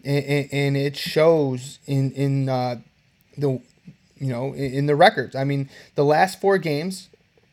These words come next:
zero picks, and they're three and one. And that Cincy game i-, is the outlier. That was the one they, um, they lost. But I, I think he's seen the field well.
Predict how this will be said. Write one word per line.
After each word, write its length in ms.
zero 360
picks, 600
and 120
they're 80
three 280
and 120
one. 260
And 580
that 160
Cincy 380
game 300
i-, 40
is 400
the 120
outlier. 640
That 220
was 140
the 80
one 180
they, 280
um, 420
they 120
lost. 520
But 220
I, 200
I 80
think 220
he's 320
seen 360
the 60
field 320
well. 300